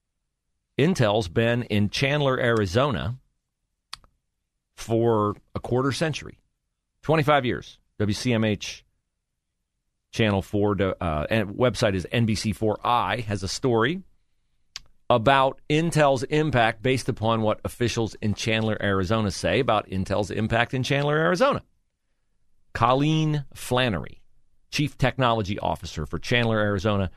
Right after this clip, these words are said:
Unified School District, says, "When Intel began operating in Chandler in ni-, nineteen eighty,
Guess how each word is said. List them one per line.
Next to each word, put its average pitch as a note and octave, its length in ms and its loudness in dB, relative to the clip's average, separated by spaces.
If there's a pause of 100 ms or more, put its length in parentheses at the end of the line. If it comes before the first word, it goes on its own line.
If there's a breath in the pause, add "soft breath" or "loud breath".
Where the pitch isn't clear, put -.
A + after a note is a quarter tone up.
(160 soft breath)
Unified B2 520 2
School D#3+ 300 0
District, - 420 -6 (2250)
says, B2 240 2
"When A2+ 140 2
Intel F3 400 2
began C3+ 380 0
operating B2 540 0
in G2+ 160 0
Chandler G2+ 720 -2
in A2 260 2
ni-, C#3 240 0
nineteen C#3+ 600 0 (120)
eighty, A2 540 0